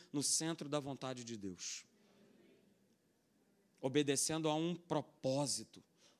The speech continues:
obedecendo a uma visão que não foi nem nossa, foi do nosso líder. Mas nós estamos aqui.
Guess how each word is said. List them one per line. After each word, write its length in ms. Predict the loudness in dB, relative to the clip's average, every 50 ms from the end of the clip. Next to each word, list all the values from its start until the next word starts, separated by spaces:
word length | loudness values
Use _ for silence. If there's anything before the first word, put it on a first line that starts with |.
| -6
obedecendo 680 | -4 0 2 2 4 4 2 2 2 0 0 2 2 2
a 20 |
uma 220 | 2 2 2 0
visão 400 | 0 0 -2 -2 0 0 -2 -2
que 80 | -2 -4
não 100 | -4 -4
foi 160 | -2 -2 -2
nem 160 | -2 0 0
nossa, 400 | 2 2 4 6 4 4 2 0 -8 _ _ _ _
foi 140 | -4 -2 0
do 100 | 0 0
nosso 260 | 0 0 0 -2 -2
líder. 380 | 0 0 0 0 -2 -4 -6 -8 -18 _ _ _ _ _ _ _ _ -20 -20 _ _ _ _ _ _ _ _ _ _ _ _ _ _ _ _ _ _ _ _ _ _ _ -8
Mas 200 | -6 -4 -2 -2
nós 420 | 0 2 2 2 2 2 2 0
estamos 500 | 0 -2 -2 -2 0 -2 -2 -2 -2 -4
aqui. 400 | -4 -6 -10 -10 -10 -12 -12 -12